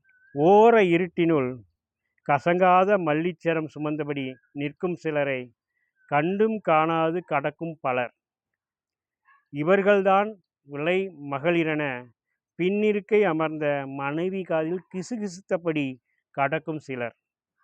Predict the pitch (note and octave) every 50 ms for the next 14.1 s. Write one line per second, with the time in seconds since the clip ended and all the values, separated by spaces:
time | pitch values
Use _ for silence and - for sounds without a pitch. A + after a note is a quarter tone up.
0 | _ _ _ _ _ _ _ _ _ _ _ _ _ _ - C#3+ D3 D3+ F3+ G#3+
1 | G#3 F#3+ F3+ F3 E3+ F3+ F3+ F3 E3+ D#3+ D#3+ D#3 D#3+ D#3+ E3+ D3+ _ _ _ _
2 | _ _ _ _ _ _ _ _ _ _ - F3 F#3 G#3+ A#3+ A3+ G3 F3+ E3+ E3
3 | E3+ E3+ E3 D#3+ D#3+ D#3+ D#3+ D#3 D3+ D3 C#3+ C3+ B2+ B2 B2 A#2+ G#2 _ _ _
4 | _ _ _ _ _ C3+ C3 C#3 D#3+ F3+ G3 G3+ G3+ F#3+ G3 F#3+ - G3 F#3 F#3
5 | F#3 F#3+ F#3 - E3+ D3+ D#3 D#3 D3 D#3 D3+ D#3 E3 D#3+ _ _ - D3+ D3+ D3+
6 | F3 G3 F#3 - F#3+ F3+ F3+ F3+ E3+ D#3 - D3+ C#3 B2 B2 A#2+ _ _ _ _
7 | _ _ _ _ _ _ _ _ _ _ _ _ _ _ _ _ _ _ _ _
8 | _ - C3+ C3+ C#3+ D#3 E3+ G3+ G#3 A#3 A3 _ - A3+ G#3+ A3 A3 G#3+ A3 A3+
9 | G#3+ F#3 E3+ D#3+ E3+ E3+ E3+ E3+ E3 D#3+ D#3 D3 D3+ C#3+ _ _ _ _ - D3
10 | C#3+ C#3+ D3 E3 F3+ F#3 F3 F3+ F3 F3 F3+ E3+ - E3 D3+ C#3 C#3 D3 C#3+ C#3
11 | C3+ B2+ B2 B2 A#2+ A#2 A2+ G2+ _ _ _ _ _ _ _ _ _ _ _ _
12 | - C3 C3+ C#3+ D#3+ F#3+ F#3+ F3+ - F3 E3 D#3+ E3 E3 E3 E3 E3 D3+ D3+ D3
13 | D3 D3 D3 E3 D#3+ C#3 C3+ B2+ - F3 F3+ F3 F3 D#3+ - D3 C#3 C3 B2 A#2+
14 | A2+ -